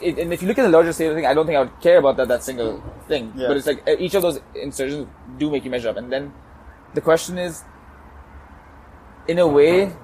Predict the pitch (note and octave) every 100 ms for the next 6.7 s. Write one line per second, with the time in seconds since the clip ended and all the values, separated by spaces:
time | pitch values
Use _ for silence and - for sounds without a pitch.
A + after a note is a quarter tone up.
0 | - - - C#3+ C3+ C3 - - D3+ D3+
1 | E3+ A#3+ C#4+ B3 G#3+ D#3 D3+ C#3+ A#2+ C#3
2 | A#2+ G#2+ A2 B2+ B2+ C3+ D#3 D3+ C#3+ C#3+
3 | B2+ - D#3+ E3+ D#3+ D3+ - D3 C#3 D#3+
4 | D#3 - - - - - - - - -
5 | - - - D3+ - - - D3 - -
6 | D3 F3 E3 - D#3 D3 C#3